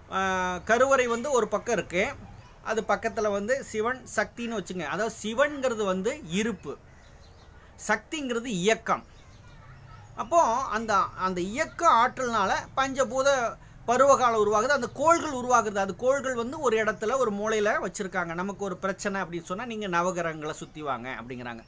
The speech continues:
இப்ப நவகிரகங்களை சுத்தி வ-, வரும்போது நம்மளுடைய அந்த கோள்களுடைய பிரபஞ்சத்துல, கோள்கள் எங்க இருக்கு? வான்வெளியில இருக்கு. அந்த வான்வெளியில இருக்கக்கூடிய அந்த அலை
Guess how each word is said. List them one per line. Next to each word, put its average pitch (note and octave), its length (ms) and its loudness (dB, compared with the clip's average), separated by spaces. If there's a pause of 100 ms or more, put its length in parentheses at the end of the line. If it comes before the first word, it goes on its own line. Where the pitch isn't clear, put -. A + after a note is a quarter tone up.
(180)
இப்ப - 160 -8
நவகிரகங்களை A3+ 520 0
சுத்தி G3 280 -6
வ-, G#3 180 -4
வரும்போது F#3+ 420 -2
நம்மளுடைய F#3 680 -4 (340)
அந்த F#3 520 -2 (100)
கோள்களுடைய A3+ 680 2
பிரபஞ்சத்துல, G3+ 640 -2
கோள்கள் B3+ 300 4
எங்க A#3 200 0
இருக்கு? F#3 440 -2
வான்வெளியில F#3+ 540 0
இருக்கு. C3 440 -6
அந்த C3 260 -8
வான்வெளியில F#3+ 800 -2
இருக்கக்கூடிய D3+ 440 -10
அந்த C3 140 -6
அலை F3+ 340 0